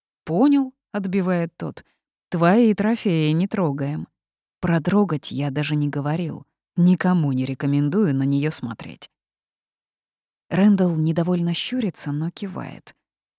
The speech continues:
«Отлично». Голос Джека моментально меняется, но он прижимает Флоренс к себе ещё сильнее. «На неделе заеду, обсудим мой бой с Ямайкой». Он разворачивается, доводит её до машины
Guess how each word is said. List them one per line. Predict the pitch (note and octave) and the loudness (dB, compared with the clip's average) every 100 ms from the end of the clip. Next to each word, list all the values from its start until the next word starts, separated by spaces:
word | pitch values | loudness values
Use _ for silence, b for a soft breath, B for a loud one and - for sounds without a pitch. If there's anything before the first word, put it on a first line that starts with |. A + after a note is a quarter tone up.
| _ | _
«Отлично». | E3+ E3 D3+ C3 - - - - _ _ _ _ | -4 -2 -2 -4 -6 -12 -14 -18 _ _ _ _
Голос | C#3+ E3 F3 D#3+ - | -6 -2 0 -2 -4
Джека | C#3 E3 G#3+ - D3+ | -6 -2 -2 -2 -2
моментально | D3 D#3 D#3 F#3 F3 D#3+ | 0 0 0 -2 -4 -2
меняется, | D3+ D3+ G3+ A#3+ F#3 - - b b _ | 0 0 0 0 -2 -8 -10 b b _
но | B3+ | 4
он | C4+ B3 | 4 4
прижимает | G3+ F3+ F#3+ A#3 G3 | 2 2 2 2 0
Флоренс | - F3+ G#3 F#3+ E3+ | -2 -2 0 0 -4
к | - | -6
себе | - D#3 F3+ | -8 -6 -4
ещё | D#3+ D#3 - - C3 | -4 -6 -6 -8 -6
сильнее. | - - A#2+ G#2 - - _ _ _ _ _ _ | -8 -8 -10 -10 -14 -18 _ _ _ _ _ _
«На | F3 | 2
неделе | F3+ F#3+ G3 B3 A3 | 4 6 4 4 2
заеду, | G#3 G3+ A#3 - - _ _ | 2 0 0 -4 -12 _ _
обсудим | E3+ - - C#4+ B3+ A3 | -6 -4 -2 2 4 4
мой | F3 A3 | 4 2
бой | F3+ F#3+ G3+ | 2 0 0
с | - | -2
Ямайкой». | E3+ D3 C3 C3 - - _ _ _ _ _ _ _ _ _ _ | -2 0 -2 -6 -12 -18 _ _ _ _ _ _ _ _ _ _
Он | D3+ C#3 | -2 0
разворачивается, | C#3+ C3+ C#3+ D3+ G#3 - G#3+ G#3 - - - - | -4 -6 -4 -4 -4 -8 -8 -8 -10 -12 -10 -4
доводит | E3 E3+ F#3+ D3+ | 0 0 -2 -4
её | D3 D3 C#3 | -6 -6 -6
до | C3+ C3+ | -6 -4
машины | C3+ - G3 G#3+ | -4 -4 -2 -2